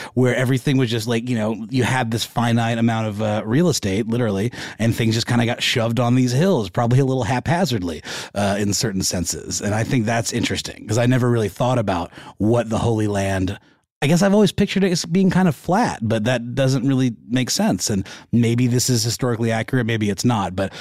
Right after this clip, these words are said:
when I see this image on the website, I immediately think of those favelas in, uh, Rio, or, like, those, you know, houses in Sausalito in, um, you know, or,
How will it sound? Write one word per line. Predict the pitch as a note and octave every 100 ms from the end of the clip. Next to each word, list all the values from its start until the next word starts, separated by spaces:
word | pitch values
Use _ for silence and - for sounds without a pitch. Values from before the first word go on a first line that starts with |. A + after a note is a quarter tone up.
| - -
when | A#2+
I |
see | A2 D3
this | A#2 -
image | B2 A2
on | G#2+
the | G2
website, | A2 A2+ - F#2+ G2+
I | G#2
immediately | A2 A2+ G#2+ G2
think | G2 A2 F2+
of | F#2
those | F#2+ -
favelas | G2 G#2 G#2 F2+ E2+ F#2
in, | F2+
uh, | E2 E2+ - - -
Rio, | A2 G2 D#2 D#2+
or, | G2
like, | F#2+ F#2 G#2
those, | G2 F2+
you | B2
know, | F#2 F2 - -
houses | A2 F#2+ F2 E2+
in | F2+
Sausalito | - F#2 G2 F#2+ F2+ E2 - -
in, | G#2+ F#2
um, | F2 D#2+ D#2+ D#2+ -
you | G3+
know, | - E2 _ _ _ -
or, | F3